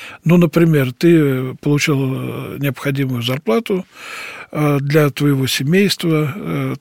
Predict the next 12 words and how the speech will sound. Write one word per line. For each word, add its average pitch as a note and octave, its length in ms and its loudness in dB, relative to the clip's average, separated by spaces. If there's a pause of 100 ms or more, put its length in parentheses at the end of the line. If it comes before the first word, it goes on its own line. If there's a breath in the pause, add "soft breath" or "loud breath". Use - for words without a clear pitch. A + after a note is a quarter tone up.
рассчитан C#3 720 -2 (140)
семейный C3 420 -2
бюджет G#3 540 -2
уже, F#3 300 -4 (640 loud breath)
и F3 100 2
ты A3+ 200 4
не G#3 140 6
можешь G3+ 500 6
быть D#3 300 0
милостивым F3+ 880 4
за C3+ 160 0
счет G3 400 -2